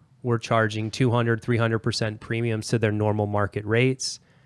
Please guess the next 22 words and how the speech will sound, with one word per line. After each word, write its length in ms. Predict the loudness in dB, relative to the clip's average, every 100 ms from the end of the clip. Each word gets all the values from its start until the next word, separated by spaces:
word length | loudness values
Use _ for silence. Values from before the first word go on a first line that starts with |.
| _ _
And, 240 | -2 -2 -2
you 120 | -2
know, 140 | 0 0
if 260 | 0 0
you 140 | -2 -2
called 540 | 0 2 2 0 -2
in 220 | -4 -6
Q 260 | -4 -2 -2
four 420 | -2 0 4 4
and 160 | 2 0
said, 320 | 0 0 0
you 120 | -2
know, 100 | -2
"I 60 | -2
need 160 | -4
to 40 | -2
get 140 | -2
this 180 | -2 -4
done 260 | -4 -4 -2
by 100 | -2
year 260 | 0 -2
end," 420 | -2 -4 -4 -6